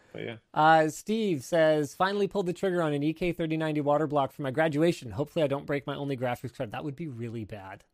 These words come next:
Speaker 2: That would be
Speaker 1: <laughs>
Speaker 2: such a shame.
Speaker 1: Oh my goodness. You'll probably be fine. But yeah, that would be, uh, that would be horrible.
Speaker 2: Lewis says, uh, "Best Buy did an in-store only launch.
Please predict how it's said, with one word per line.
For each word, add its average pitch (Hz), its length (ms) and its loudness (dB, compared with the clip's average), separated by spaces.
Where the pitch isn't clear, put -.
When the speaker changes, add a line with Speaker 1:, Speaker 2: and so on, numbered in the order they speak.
Speaker 2:
That 135 300 0
would 143 120 0
be 160 160 2
Speaker 1:
<laughs> - 0 -
Speaker 2:
such - 400 0
a 165 100 2
shame. 107 440 -10
Speaker 1:
Oh 190 500 -2
my 165 140 -2
goodness. - 1300 -10
You'll 226 160 4
probably 190 380 2
be 120 60 -8
fine. 117 300 0
But 131 80 0
yeah, 127 240 2
that 120 180 0
would 123 140 -4
be, 113 200 -4
uh, 104 220 -4
that - 40 -6
would 131 80 -2
be 117 100 -6
horrible. 104 380 -10
Speaker 2:
Lewis 196 320 6
says, 160 460 2
uh, 143 140 4
"Best 180 280 4
Buy 196 160 4
did 175 140 -2
an 160 100 -2
in-store 208 500 -2
only 185 200 -2
launch. 156 420 -2